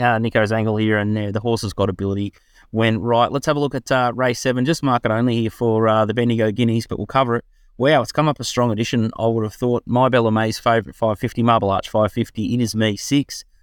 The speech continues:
The Fortune Teller, nine. Elkington Road, eleven. Meritus, twelve dollars, running by twenty-six into twelve, which is a bigger move. Uh, Sorrel Rising, fourteen dollars. King's Consort, eighteen dollars. Waltz On by eighteen. And then,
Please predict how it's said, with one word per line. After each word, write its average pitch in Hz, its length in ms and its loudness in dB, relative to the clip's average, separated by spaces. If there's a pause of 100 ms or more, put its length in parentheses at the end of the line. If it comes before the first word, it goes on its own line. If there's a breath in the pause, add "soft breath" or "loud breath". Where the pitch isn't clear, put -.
(120)
The 113 80 -4
Fortune 131 340 0
Teller, 107 220 2
nine. 110 380 2
Elkington 113 420 -2
Road, 104 260 0
eleven. 107 400 0
Meritus, 113 480 2 (400)
twelve 113 320 -2
dollars, 110 320 2
running 117 240 4
by 101 220 4
twenty-six 113 560 -4
into 104 220 -2
twelve, 120 360 0
which 110 160 -6
is 101 80 -2
a 101 60 -4
bigger 107 340 0
move. 127 500 2 (480)
Uh, 95 360 -2 (580)
Sorrel 160 340 0
Rising, 120 360 4
fourteen 117 400 0
dollars. 113 240 2
King's 127 240 2
Consort, 110 520 0
eighteen 113 380 0
dollars. 107 280 2
Waltz 110 260 -2
On 107 140 2
by 98 320 0
eighteen. 110 400 0
And 107 120 0
then, 107 200 -2